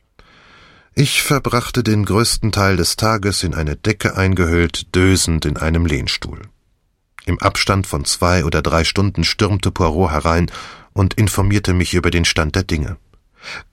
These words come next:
"Comment ça va, mon ami?" "Wie ich mit Ihnen fühle. Aber vielleicht ist es gar nicht so übel. In einer Farce wie dieser wären Sie nicht so überzeugend wie ich. Ich komme gerade aus dem Blumengeschäft, wo ich einen Kranz,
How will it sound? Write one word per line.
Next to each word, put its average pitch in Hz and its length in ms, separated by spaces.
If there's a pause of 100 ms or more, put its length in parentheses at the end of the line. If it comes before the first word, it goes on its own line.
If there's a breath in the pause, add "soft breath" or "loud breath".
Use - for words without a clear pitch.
(100)
"Comment 165 280
ça 147 200
va, 160 120
mon 101 180
ami?" 87 260 (280 loud breath)
"Wie 107 380
ich 92 200
mit 98 300
Ihnen 78 220
fühle. 82 320 (320 loud breath)
Aber 151 200
vielleicht 156 400
ist - 240
es - 140
gar 147 120
nicht 143 200
so - 80
übel. 165 320 (340 loud breath)
In 143 160
einer 151 220
Farce 175 320
wie 127 80
dieser 156 340 (240 loud breath)
wären 147 460
Sie 139 160
nicht 160 240
so - 100
überzeugend 113 680
wie 101 80
ich. - 320 (300)
Ich - 140
komme 117 220
gerade 101 400
aus 95 100
dem 92 160
Blumengeschäft, 92 720 (220 loud breath)
wo 117 220
ich - 200
einen 110 280
Kranz, - 580